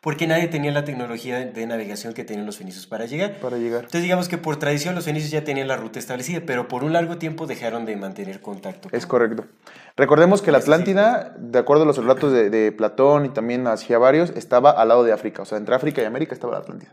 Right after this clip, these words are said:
Speaker 1: Ajá, exactamente.
Speaker 2: Básicamente, ¿no? Y había un continente enorme, güey. O sea,
Speaker 1: Ujú.
Speaker 2: grandote, güey, que, pues, podía con, conectar las dos
Speaker 1: Y que
Speaker 2: tierras.
Speaker 1: se dice, ¿no? Que, bueno, ju-, cuando se habla de la exploración de Hércules, se, se dice que él pasó por, eh, por el estrecho de Gibraltar,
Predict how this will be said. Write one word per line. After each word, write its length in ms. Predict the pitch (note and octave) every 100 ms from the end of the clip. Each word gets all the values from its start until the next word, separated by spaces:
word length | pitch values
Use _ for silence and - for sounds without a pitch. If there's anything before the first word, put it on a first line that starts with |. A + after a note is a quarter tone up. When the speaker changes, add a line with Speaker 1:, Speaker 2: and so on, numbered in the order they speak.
| -
Speaker 1:
Ajá, 280 | A2 G#2+ - _ -
exactamente. 640 | - F#2+ - G#2+ A#2 -
Speaker 2:
Básicamente, 520 | A#2+ B2+ A#2 G#2+ G2+
¿no? 200 | G#2 D3+
Y 40 | C#3
había 180 | A2+
un 80 | B2
continente 540 | A#2+ B2 A#2 A2+ A2+ A2+
enorme, 340 | G#2 G2 G2
güey. 160 | - -
O 60 | -
sea, 80 | -
Speaker 1:
Ujú. 80 | G#2
Speaker 2:
grandote, 440 | A2 A2+ A#2 A#2
güey, 180 | G#2 G2+ -
que, 400 | A#2+ G2 - - _
pues, 160 | - G#2
podía 400 | _ A2 A2 A2
con, 140 | A#2
conectar 640 | A2 - G#2+ G#2 G#2+ - A2
las 140 | A2
dos 140 | G#2+
Speaker 1:
Y 40 | -
que 60 |
Speaker 2:
tierras. 160 | A#2+ G#2
Speaker 1:
se 80 | D3+
dice, 260 | E3 E3+
¿no? 180 | D3 F3
Que, 200 | F3+ C3+
bueno, 420 | - B2+ D3+ C3+ B2+
ju-, 140 | D#3
cuando 220 | D3+ C#3
se 80 | C3+
habla 160 | D3 D#3+
de 40 |
la 60 | C#3+
exploración 460 | - A#2+ A2 C3+
de 100 | D3
Hércules, 380 | D3+ C#3+ C#3+ D3
se, 220 | D#3+ A#2+ -
se 140 | B2
dice 260 | A#2+ A#2+ D3
que 100 | B2
él 100 | B2
pasó 320 | C3 C3+ -
por, 200 | C3 A#2+
eh, 380 | - G2 G2+ G2+ -
por 160 | G2+
el 140 | G2+ G3+
estrecho 320 | - B2 B2+
de 60 |
Gibraltar, 600 | A#2 B2+ C3 C#3 F3+ -